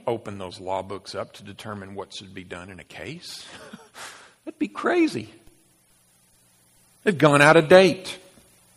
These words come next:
How about this? Do you want a doctor opening up a medical book written during the time of Hippocrates? Heard of the Hippocratic Oath?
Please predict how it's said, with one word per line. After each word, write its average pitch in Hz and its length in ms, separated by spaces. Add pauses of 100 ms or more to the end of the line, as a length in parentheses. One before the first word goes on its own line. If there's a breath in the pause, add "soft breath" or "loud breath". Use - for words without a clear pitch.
(380)
How - 120
about 151 200
this? 151 220
Do 120 120
you 151 140
want 185 320
a 110 100
doctor 131 640 (460 soft breath)
opening 156 420
up 139 180
a 110 100
medical 135 540
book 156 340 (360)
written 135 400
during 143 260
the 113 80
time 135 340
of 104 80
Hippocrates? 147 840 (1300)
Heard 127 120
of 120 40
the 110 60
Hippocratic 135 500
Oath? - 400